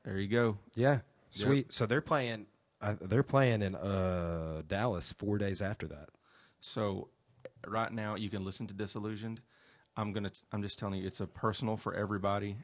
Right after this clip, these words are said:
Speaker 1: and it just reminds you that, um, you're, everyone is a unique voice in this choir. Everyone, and, uh,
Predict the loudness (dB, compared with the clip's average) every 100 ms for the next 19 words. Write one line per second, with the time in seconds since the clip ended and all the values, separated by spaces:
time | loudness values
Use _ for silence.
0 | -12 -8 -8 -6 -8 -10 -8 -6 -4 -4
1 | -6 -8 -10 -10 -10 -8 -8 -8 -10 -16
2 | _ _ _ _ _ _ _ _ -20 _
3 | _ _ _ -6 -6 -6 -10 -18 -20 _
4 | _ -6 -4 -4 -4 -4 -6 -6 -6 -8
5 | -6 -6 -4 -6 -10 -10 -4 -4 -4 -14
6 | _ _ _ _ _ _ _ _ -20 -4
7 | -2 -2 -2 -4 -6 -6 -4 -4 -4